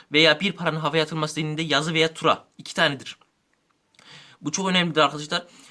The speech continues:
Ee, sorularımızda karşımıza çıkacak. Tüm durum, istenen durum ve tüm durumu hep kullanacağız. Bu tüm durumdur arkadaşlar. Bunu unutmayalım. Bir örnek uzayın her alt kümesine ise olay denir. Bunun her alt kümesine olay denir.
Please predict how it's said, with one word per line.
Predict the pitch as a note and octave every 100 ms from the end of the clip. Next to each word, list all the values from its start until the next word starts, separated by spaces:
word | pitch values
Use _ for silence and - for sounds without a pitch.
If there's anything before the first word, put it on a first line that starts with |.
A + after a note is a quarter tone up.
| _ _ -
Ee, | C#3 C3 C3 B2+ -
sorularımızda | - D3 D#3+ F3 F3
karşımıza | E3+ D#3+ D#3 F3 E3+ F3+
çıkacak. | - F3+ F#3 G#3+ _ _ -
Tüm | G3+ G3
durum, | F#3 E3 -
istenen | D#3+ - F#3 F#3+
durum | G3 F#3+
ve | F#3 F3+
tüm | G3 F#3+
durumu | D#3+ D#3+
hep | C3+ F#3 - _
kullanacağız. | - D#3+ F3 F#3 - - _ _ -
Bu | G#3+
tüm | G#3+ G3 F#3
durumdur | D3+ D3
arkadaşlar. | C#3 C3 D#3+ F3 F3
Bunu | F3
unutmayalım. | E3 E3 C3+ G2+ - _ - - - -
Bir | G3 B3
örnek | D#3+ D#3+ F3
uzayın | D3 D3+ B2 G2+
her | F#3+ G#3+
alt | E3 F3
kümesine | - D#3 D3 F3+
ise | E3+ -
olay | D#3+ D#3+ B2+
denir. | A2+ A2+
Bunun | E3 D#3+
her | G3 A#3
alt | F3 -
kümesine | D#3+ D#3 G3
olay | E3 D#3
denir. | A#2 G#2+